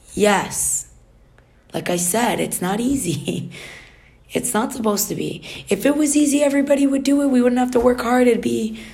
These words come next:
nothing, okay? But it's not easy. You're gonna have to work on it.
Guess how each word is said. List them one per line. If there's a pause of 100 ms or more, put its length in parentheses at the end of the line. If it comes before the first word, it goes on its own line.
(160)
nothing, (320)
okay? (1000)
But
it's
not
easy. (680)
You're
gonna
have
to
work
on
it.